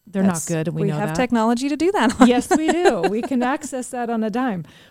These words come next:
Speaker 1: But without limits, we are often getting,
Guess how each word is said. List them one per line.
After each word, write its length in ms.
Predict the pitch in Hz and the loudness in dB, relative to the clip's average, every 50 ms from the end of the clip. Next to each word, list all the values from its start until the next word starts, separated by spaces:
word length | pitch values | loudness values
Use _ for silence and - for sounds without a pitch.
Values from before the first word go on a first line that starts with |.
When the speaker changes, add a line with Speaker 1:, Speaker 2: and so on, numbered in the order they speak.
| - | -8
Speaker 1:
But 180 | - 226 214 - | -4 -4 -2 0
without 440 | 240 233 - 269 269 320 359 - - | -2 -2 0 0 0 0 -2 -2 -4
limits, 580 | 277 302 302 285 240 196 208 - - - - _ - | -4 -4 -2 -2 -2 -4 -4 -6 -12 -18 -18 _ -16
we 220 | 202 208 240 233 233 | -10 -4 -2 -2 0
are 200 | 226 220 214 208 - - _ - | 0 -2 -4 -6 -8 -10 _ -6
often 460 | 214 220 247 285 - - 330 302 247 | -4 -4 -4 -4 -6 -6 -4 -4 -4
getting, 480 | 208 240 226 214 220 208 208 208 202 | -4 -4 -4 -2 -2 -2 -2 -4 -6